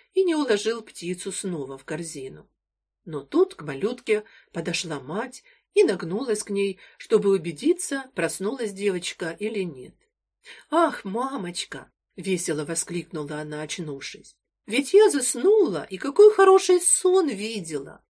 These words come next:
Я была дома, в прериях, и голубая цапля гуляла со мной. Как жаль, что это только сон!»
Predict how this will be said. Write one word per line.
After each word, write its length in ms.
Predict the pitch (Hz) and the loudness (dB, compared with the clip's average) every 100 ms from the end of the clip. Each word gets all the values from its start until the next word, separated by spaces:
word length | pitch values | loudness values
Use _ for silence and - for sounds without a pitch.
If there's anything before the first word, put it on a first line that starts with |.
| _ - | _ -2
Я 200 | 208 277 | 0 2
была 280 | 269 277 277 | 2 2 -2
дома, 520 | 294 294 269 202 180 | 2 4 4 0 -2
в 80 | 180 | -8
прериях, 640 | - 262 262 220 170 151 - _ - - | -6 -4 -2 -4 -4 -6 -12 _ -20 -8
и 100 | 277 | -2
голубая 600 | 285 330 370 453 415 403 | 4 6 8 8 10 8
цапля 720 | 403 - - 277 254 220 196 196 | 4 -2 0 2 2 2 -4 -2
гуляла 560 | 202 226 226 185 170 | -2 0 -2 -2 -4
со 200 | 175 220 | -4 -4
мной. 520 | 220 208 185 151 151 _ _ _ - | -4 -6 -6 -8 -14 _ _ _ 2
Как 280 | 480 494 330 | 6 6 6
жаль, 460 | 277 220 226 180 | 0 0 0 0
что 260 | 180 - 175 | -4 -6 -2
это 240 | 208 214 | -2 -2
только 480 | 202 - 392 - 262 | -4 2 2 2 -8
сон!» 720 | 254 - - 165 151 147 156 | -6 -8 -8 -8 -8 -10 -14